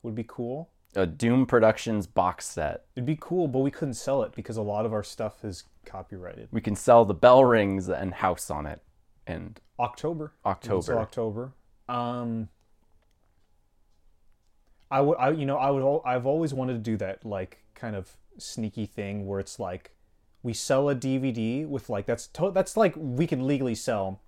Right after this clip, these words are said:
Speaker 2: It's a
Speaker 1: But
Speaker 2: blank.
Speaker 1: then on our website, it says, like, with every purchase, you get a free co-, D V D <laughs> copy of, th-, of, like, Video Carnage.
Speaker 2: Yeah.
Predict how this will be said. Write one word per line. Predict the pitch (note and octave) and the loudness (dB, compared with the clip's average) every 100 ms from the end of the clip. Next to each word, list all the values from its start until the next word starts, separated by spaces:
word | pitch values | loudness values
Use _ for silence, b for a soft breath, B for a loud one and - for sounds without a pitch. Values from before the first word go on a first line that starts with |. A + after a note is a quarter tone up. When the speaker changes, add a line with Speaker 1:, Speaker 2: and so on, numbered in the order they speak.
| - | -12
Speaker 2:
It's | A2+ | -4
a | G#2 | -4
Speaker 1:
But | - | 0
Speaker 2:
blank. | E3+ D#3+ | 4 6
Speaker 1:
then | E3+ D#3 | 6 4
on | D3 C#3+ | 2 4
our | C3 | 4
website, | C3 C3 - A2 | 4 4 2 -2
it | A2 | -2
says, | - A#2+ A#2 | -2 0 0
like, | G#2+ - - _ _ _ | -4 -6 -20 _ _ _
with | B2+ - C#3 | -4 -2 0
every | C#3+ D3 C3+ | 0 2 0
purchase, | - B2 A2 A2+ G2+ - - _ _ _ | 0 -2 -2 -4 -4 -6 -16 _ _ _
you | B2 | -4
get | A#2+ B2+ | 0 0
a | |
free | - - B2+ A#2 A2 G#2+ G#2+ - _ _ _ | -2 -4 -2 0 0 0 -2 -6 _ _ _
co-, | - C3+ B2 | -10 -8 -6
D | A2 A#2+ | -2 -2
V | A#2 | 0
D | B2 | -2
<laughs> | - | -4
copy | - C#3 - D3 C#3+ | -4 -4 0 0 2
of, | C3+ B2+ - _ - B2+ B2 | 2 0 -4 _ -8 -4 -2
th-, | G3 | -2
of, | D3 B2 | 0 2
like, | A#2+ G2+ | 2 2
Video | D3 E3 | 6 6
Carnage. | C3+ - C3 G#2+ F2+ F#2+ - F#2 | 4 0 -2 -2 -6 -14 -14 -4
Speaker 2:
Yeah. | F2 C2+ | -4 -4